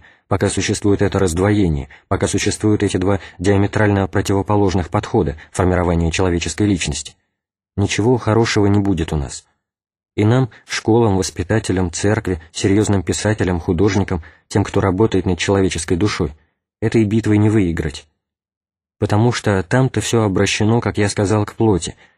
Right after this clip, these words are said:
а здесь слово обращается к духу. Жить по закону плоти проще, легче. Поэтому для того, чтобы одержать какую-то победу, чтобы сохранить нравственное начало в жизни народа, чтобы воспитать здоровое молодое поколение, необходимы усилия всех.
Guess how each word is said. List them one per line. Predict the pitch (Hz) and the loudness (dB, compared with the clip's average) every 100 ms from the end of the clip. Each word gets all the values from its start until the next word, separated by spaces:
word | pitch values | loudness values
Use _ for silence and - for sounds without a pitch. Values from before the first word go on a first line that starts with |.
| _ | _
а | 98 | -2
здесь | 90 90 123 | 0 2 0
слово | - 101 107 101 | 0 0 2 2
обращается | 87 90 82 107 98 - | 0 0 0 0 0 0
к | 95 | 0
духу. | 95 80 - - _ _ _ _ _ _ _ - | 0 0 -4 -20 _ _ _ _ _ _ _ -6
Жить | 95 131 - | 0 0 0
по | 104 | -2
закону | 104 120 113 104 | 0 2 2 2
плоти | 113 120 - 107 | 2 2 2 -2
проще, | - 110 85 - - - | 0 0 0 -2 -10 -4
легче. | 107 107 - - - _ _ _ _ - | 0 0 -2 -10 -12 _ _ _ _ -2
Поэтому | 104 101 101 | 0 2 2
для | 92 101 | 2 2
того, | 107 101 98 | 2 0 0
чтобы | - 87 95 | 0 0 2
одержать | 92 95 90 90 | 2 0 0 -2
какую-то | 98 87 101 92 | -2 0 0 0
победу, | 85 98 120 104 73 - - | -2 0 0 0 -2 -10 -12
чтобы | - 95 | -2 0
сохранить | 92 - 101 101 104 | 0 -2 0 2 2
нравственное | 101 98 95 - 98 98 | 2 0 -2 -2 0 2
начало | 104 - 101 85 | 0 2 2 0
в | |
жизни | 78 85 87 | 0 0 0
народа, | 90 98 85 - _ _ _ | 2 0 0 -4 _ _ _
чтобы | - 104 92 | -6 0 2
воспитать | 95 - 92 107 - - | 0 -2 -2 -2 -2 -4
здоровое | 95 92 101 95 95 | -2 2 2 2 2
молодое | 95 95 92 98 | 2 0 0 0
поколение, | 87 110 110 87 71 - _ _ _ _ | -2 0 2 2 -2 -8 _ _ _ _
необходимы | 101 104 98 - 95 123 117 104 | -2 0 0 -2 0 2 4 2
усилия | - 113 107 | 2 2 2
всех. | 104 - 82 - | 0 -2 -4 -4